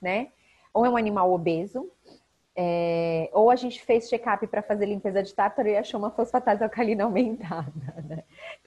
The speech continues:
Esses são os três pontos que eu mais recebo de encaminhamento. Lógico, a não ser que já tenha diagnosticado diabetes ou hiperadreno, mas geralmente esses três pontos são os que eu mais recebo.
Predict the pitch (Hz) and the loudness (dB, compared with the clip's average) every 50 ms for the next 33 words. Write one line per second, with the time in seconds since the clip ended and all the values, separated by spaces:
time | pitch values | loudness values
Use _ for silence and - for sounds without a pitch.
0 | 285 254 - 226 220 339 294 - 247 240 247 247 - - - 392 311 311 - - | 2 4 4 4 4 2 2 4 2 2 2 2 4 4 6 6 4 2 2 2
1 | 247 254 262 262 - - - 220 208 214 214 269 302 302 254 254 247 - 269 208 | 2 2 2 -2 -6 0 0 0 2 2 0 0 2 2 2 2 4 2 2 2
2 | 220 233 190 240 202 214 - 269 - 214 262 - 220 240 262 185 175 180 165 151 | 2 0 0 0 -4 -2 0 0 2 2 4 4 4 4 2 0 -2 -2 -2 -6
3 | 165 165 - - 196 - 269 349 359 349 311 269 - _ _ _ _ _ _ _ | -8 -8 -10 -12 -12 -10 -12 -12 -12 -12 -12 -14 -16 _ _ _ _ _ _ _
4 | _ _ _ - - 202 214 - - - 208 208 208 196 170 170 175 - 185 170 | _ _ _ -14 -8 -8 -8 -8 -4 2 4 6 8 8 6 4 2 0 0 0
5 | 170 175 180 185 185 220 196 - 240 214 220 220 - 214 214 202 202 202 214 208 | 0 0 -2 -2 -2 -2 -2 -2 0 0 0 0 0 -2 0 0 0 0 0 -2
6 | 208 - - 214 214 202 190 202 220 202 180 175 196 254 202 - - 180 180 185 | -2 0 2 2 2 4 2 2 2 4 4 6 6 4 2 0 0 -2 -2 0
7 | - - 202 190 214 202 190 185 175 160 156 156 160 170 175 202 196 226 220 226 | 2 0 2 2 2 2 2 0 0 -2 -2 -4 -2 -2 -2 0 2 2 4 4
8 | 233 214 220 220 226 - 269 233 262 247 - - 220 220 269 - - - 214 220 | 4 2 0 -2 -2 -4 -6 -4 -4 -4 0 2 2 2 2 0 0 0 0 0
9 | 240 - - 214 220 - - 214 196 196 196 214 - 269 226 233 - - 139 127 | 0 0 0 -2 -2 0 -4 -4 -2 -2 -4 -4 -2 -2 -4 -4 -4 -10 -10 -8
10 | 131 131 127 156 | -8 -8 -10 -12